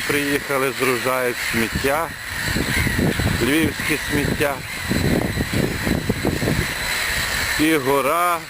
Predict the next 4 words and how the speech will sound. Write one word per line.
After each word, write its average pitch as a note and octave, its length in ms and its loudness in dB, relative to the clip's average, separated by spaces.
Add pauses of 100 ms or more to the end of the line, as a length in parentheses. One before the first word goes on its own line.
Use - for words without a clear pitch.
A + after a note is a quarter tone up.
(400)
сміття. C#3 680 0 (1200)
Два C#3+ 200 4
роки D#3 420 2
тому F3 460 2